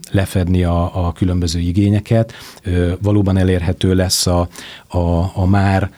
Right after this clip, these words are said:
le-, ö, mondjuk azt, hogy hagyományos, ö,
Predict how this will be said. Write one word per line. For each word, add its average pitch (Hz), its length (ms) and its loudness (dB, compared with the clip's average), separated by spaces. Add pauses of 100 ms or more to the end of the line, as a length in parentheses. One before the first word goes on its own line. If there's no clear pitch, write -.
(140)
le-, 98 240 -6
ö, 90 200 -6
mondjuk 92 360 0
azt, 92 160 -4
hogy 82 120 -2
hagyományos, 92 880 0 (280)
ö, 85 280 -2